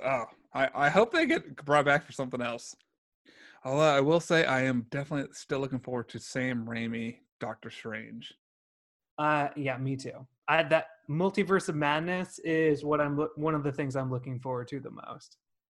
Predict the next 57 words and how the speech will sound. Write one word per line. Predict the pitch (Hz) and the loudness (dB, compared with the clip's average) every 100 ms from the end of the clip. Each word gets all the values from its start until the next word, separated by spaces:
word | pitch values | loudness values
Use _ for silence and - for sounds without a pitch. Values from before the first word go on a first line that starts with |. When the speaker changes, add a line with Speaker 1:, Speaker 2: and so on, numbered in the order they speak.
| _ _ _ _ _ _ - | _ _ _ _ _ _ -8
Speaker 2:
of | 135 | -6
their | 131 127 | -4 -6
slate | - 120 117 | -6 -8 -8
too. | - - | -10 -12
Speaker 1:
Oh, | - - _ _ _ | -12 -12 _ _ _
Speaker 2:
Or | - 131 | -4 -4
Speaker 1:
by, | 131 | -4
Speaker 2:
slate | - 131 | -10 -10
Speaker 1:
by | 123 113 | -8 -8
Speaker 2:
four | 123 | -8
or | 127 | -10
whatever. | 127 120 147 135 _ _ - | -14 -18 -16 -18 _ _ -8
Speaker 1:
far, | 113 98 - - - _ | -6 -6 -10 -14 -18 _
yeah. | - 104 - - - | -12 -12 -12 -20 -12
Speaker 2:
Yeah. | 131 117 - _ | -10 -8 -12 _
Speaker 1:
But | 135 | -2
yeah, | 123 104 | 0 -2
can't | - 131 | -4 -4
wait | 113 110 | -4 -6
for | 113 | -6
that. | 113 110 - 156 - | -6 -8 -14 -8 2
But | 139 | 2
yeah, | 135 - 127 | 2 -2 -6
I | 160 | -2
love | 302 403 | 0 2
the | 339 | 4
word. | 170 151 | 4 4
There's | 151 - | 0 -4
just | - - | -10 -6
so | - | -2
many | 254 208 | 0 0
good | - 165 160 | 0 0 0
parts | - 143 156 - | 0 2 2 0
in | 110 | -6
it. | |
It's | 107 | -8
just, | 135 - - | -14 -16 -12
uh, | 117 113 - | -6 -4 -2
I | 120 120 | -2 -2
just | 120 - | -4 -2
love | 131 143 | -2 0
the | 123 | -2
character | 135 147 151 160 | 2 2 4 2
development | 143 143 147 143 143 | 2 4 4 4 2
in | 147 | 4
it. | 147 143 - - - - - | 4 2 -2 -20 -20 -20 -4
Uh, | 117 120 113 | 2 4 4
Black | 117 131 143 143 | 4 6 6 6
Widow | 127 139 139 139 139 | 6 8 10 10 8
and | 143 131 117 120 | 6 4 2 0
Captain | - 131 135 | 2 2 4
America's | 131 131 120 | 4 4 2
relationship | 120 131 - 135 | 4 4 4 2
in | 139 | 4
it | 135 135 | 4 4
is | 139 123 | 2 0
great. | - 131 131 131 | 6 8 10 8